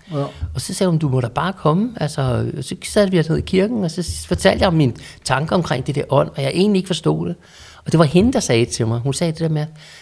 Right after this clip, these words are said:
Speaker 2: at, at hun oplevede, at jeg komplicerede det alt for meget. Altså, jeg skulle bare trække vejret. <laughs> Ikke? Og så skulle jeg ikke holde vejret, vel? Så skulle jeg give det ud igen. Og så skulle jeg trække vejret igen. Altså helt almindelig tilstedeværelse. Og det gav mig sådan en indgang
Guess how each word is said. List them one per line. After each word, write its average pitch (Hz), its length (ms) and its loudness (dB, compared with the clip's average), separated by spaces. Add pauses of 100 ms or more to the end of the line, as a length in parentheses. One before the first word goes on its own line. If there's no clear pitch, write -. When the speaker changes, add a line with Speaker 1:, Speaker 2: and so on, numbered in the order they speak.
(240)
Speaker 2:
at, 147 100 2 (160)
at 147 160 2
hun 196 200 4
oplevede, 160 380 2
at 156 60 2
jeg 143 140 -2
komplicerede 139 540 0
det 165 120 -4
alt 151 160 -2
for 147 100 -2
meget. 104 260 0 (220)
Altså, 131 240 -2 (580)
jeg 160 80 4
skulle 156 220 2
bare 165 140 2
trække - 320 -4
vejret. 175 220 -2 (880)
<laughs> - 720 0
Ikke? 202 160 -4
Og 135 100 2
så 180 100 -2
skulle 185 180 6
jeg 170 80 10
ikke 190 120 4
holde 170 200 8
vejret, 135 320 2
vel? 156 160 -2
Så - 120 -4
skulle 165 160 2
jeg 160 60 2
give 151 140 0
det 139 60 2
ud 170 100 6
igen. 147 220 2 (360)
Og - 60 -18
så - 0 -
skulle 170 140 0
jeg 156 40 -2
trække 139 280 -4
vejret 135 160 -2
igen. 123 240 -4 (220)
Altså 170 180 0
helt 220 260 2
almindelig 143 380 2
tilstedeværelse. 120 640 -2 (420)
Og - 120 -4
det 208 100 2
gav 208 180 4
mig 202 120 2
sådan 185 160 2
en 180 100 2
indgang 170 540 2